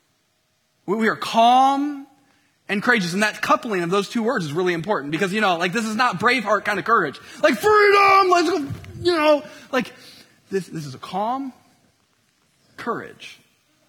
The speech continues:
that we live in the midst of this world and we point people to Jesus, even no matter how crazy it gets. And that, and, like, calm and courageous, that's a very different picture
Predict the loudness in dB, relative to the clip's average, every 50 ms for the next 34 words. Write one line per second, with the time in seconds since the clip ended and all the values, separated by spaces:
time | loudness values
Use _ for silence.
0 | _ _ _ _ -12 -8 -6 -4 -2 -2 -2 -2 -2 -4 -4 -4 -4 -6 -6 -8
1 | -10 -10 -10 -10 -10 -8 -8 -8 -8 -10 -12 -14 -18 _ _ _ _ _ _ _
2 | _ _ _ _ _ _ _ -14 -14 -14 -12 -8 -6 -6 -6 -6 -8 -8 -8 -8
3 | -8 -8 -8 -6 -6 -6 -6 -6 -10 -16 -16 -16 -14 -14 -16 -16 _ _ _ _
4 | _ -20 _ _ _ _ _ _ _ _ _ -6 -6 -4 -4 -4 -6 -8 -8 -8
5 | -8 -6 -4 -4 -4 -4 -4 -4 -6 -6 -6 -6 -10 -8 -6 -4 -4 -4 -6 -6
6 | -8 -10 -10 -10 -12 -14 -18 _ _ _ _ _ _ _ _ _ _ _ _ _
7 | _ _ _ -14 -10 -4 -2 -2 -2 -2 -4 -2 -2 -2 -2 -2 -2 -2 -2 -2
8 | -4 -4 -6 -8 -8 -10 -14 -14 -8 -2 -2 0 0 -2 -4 -2 -2 -2 -2 -2
9 | -4 -6 -4 -4 -4 -6 -4 -2 0 0 0 0 0 -2 -2 -2 -2 -2 -4 -6
10 | -8 -8 -6 -6 -6 -6 -4 -4 -2 -2 -2 -2 -4